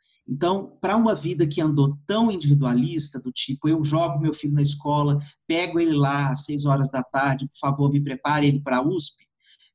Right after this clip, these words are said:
é, e-, esse modo de funcionamento, ele vai ter que ser repensado. Nesse momento, é hora de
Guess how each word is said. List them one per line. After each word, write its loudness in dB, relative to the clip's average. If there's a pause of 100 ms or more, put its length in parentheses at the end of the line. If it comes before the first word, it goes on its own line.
(180)
é, 0 (240)
e-, 0
esse -4
modo -2
de -2
funcionamento, -2
ele 2
vai 2
ter -4
que -4
ser -4
repensado. -2 (360)
Nesse -2
momento, -4
é -4
hora 0
de -6